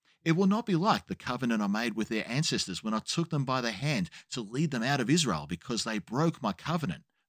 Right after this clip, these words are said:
though I was a husband to them," declares the Lord.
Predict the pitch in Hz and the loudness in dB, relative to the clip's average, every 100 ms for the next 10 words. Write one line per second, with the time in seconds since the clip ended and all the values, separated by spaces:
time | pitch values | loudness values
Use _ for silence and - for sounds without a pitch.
0 | _ 110 101 120 143 98 92 - 104 101 | _ -8 0 2 2 2 -4 -6 -6 -4
1 | 98 90 151 160 90 78 - 90 82 82 | -4 -2 0 0 -2 -6 -10 -8 -8 -10
2 | 78 _ | -16 _